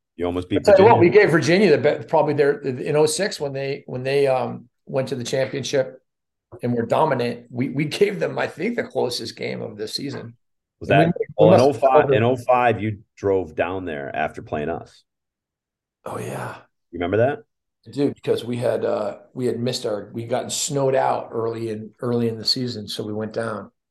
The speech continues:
Speaker 2: And we lost, we lost at your place in oh five, and it was a great game. That game was, I
Speaker 1: It was
Speaker 2: was
Speaker 1: like
Speaker 2: very bummed
Speaker 1: nine eight.
Speaker 2: about it.
Speaker 1: I think I have that game. I, I went through, in the
Speaker 2: No way.
Speaker 1: pandemic, I went through and I, I, I, uh,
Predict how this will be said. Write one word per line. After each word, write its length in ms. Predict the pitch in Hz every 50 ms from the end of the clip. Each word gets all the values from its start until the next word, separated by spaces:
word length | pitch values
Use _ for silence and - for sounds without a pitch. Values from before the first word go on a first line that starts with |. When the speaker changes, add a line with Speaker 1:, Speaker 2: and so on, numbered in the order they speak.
| _ _ _ _ _ _ _ _ _ _ -
Speaker 2:
And 120 | 113 113
we 100 | 127 135
lost, 360 | 135 151 160 151 139 - - 156 -
we 120 | 135 135 139
lost 280 | 156 165 165 160 - - -
at 220 | 151 156 165 151
your 160 | 143 139 143
place 440 | 139 - 151 143 139 139 135 - -
in 120 | 131 120
oh 100 | 120 120
five, 460 | 117 117 - 117 113 117 120 117 113 104
and 140 | 101 98
it 120 | - - 135
was 120 | 143 135
a 40 | 135
great 400 | 113 120 113 113 139 139 107 -
game. 320 | - 113 110 107 98 95
That 200 | 92 101 101 -
game 260 | - 110 104 104 98 95
was, 260 | 92 87 - - - _ - - - _ -
I 60 | 113
Speaker 1:
It 40 | 107
was 80 | 101
Speaker 2:
was 100 | 82 71
Speaker 1:
like 140 | - - -
Speaker 2:
very 120 | 80 82 -
bummed 100 | - -
Speaker 1:
nine 80 | 85
eight. 20 | 87
Speaker 2:
about 220 | - 95 95 - - -
it. 60 | - - _ _ _ _ _ _ _ _ _ _ _ _ _ _
Speaker 1:
I 80 | - 98
think 180 | - 131 120 156
I 60 | 147
have 320 | - - 92 95 95 82
that 200 | 87 85 78 -
game. 360 | 82 85 85 82 78 73 71
I, 100 | 76 80 78 - - -
I 80 | 80
went 320 | 80 78 95 95 - - -
through, 380 | - 101 95 90 85 82 82 - _ _ -
in 60 | 90
the 60 | 90
Speaker 2:
No 40 | -
way. 40 | - 95 90
Speaker 1:
pandemic, 260 | 90 92 95 95 87
I 120 | 82 78 - -
went 160 | 87 87 -
through 240 | _ - 90 85 82
and 80 | 78 78
I, 200 | 73 73 73 71 - _ _ _ _ _ _ _ _ _ _ _ _ _ _ _ _ _ _ _ _ -
I, 320 | 71 71 71 71 73 71 71 - _ _ _ _ _ _ _ _ _ _ _ _ _ _ _ _ _ _ _ _ _ _ _ _
I, 140 | - 73 71 67 64 _ _ _
uh, 280 | - 67 64 62 62 50